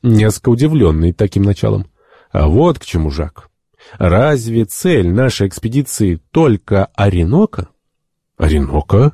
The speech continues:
и ее притоки». «Ну так вот, если называть вещи своими именами, то, мне кажется,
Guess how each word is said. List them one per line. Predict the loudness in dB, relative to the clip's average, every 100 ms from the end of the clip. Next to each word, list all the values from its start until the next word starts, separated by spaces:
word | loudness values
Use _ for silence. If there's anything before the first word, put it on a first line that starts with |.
| 0
и | 2
ее | 4 4 2
притоки». | 0 0 0 -2 -10 _ _ _ _
«Ну | -2 0
так | 0 0 2
вот, | 2 2 -2 _ -10 -2
если | -2 0
называть | 0 2 0 2
вещи | 0 0 -2
своими | 0 2 2 0
именами, | -2 -2 0 0
то, | 0 0
мне | 2 2 0
кажется, | 0 -2 -2 -10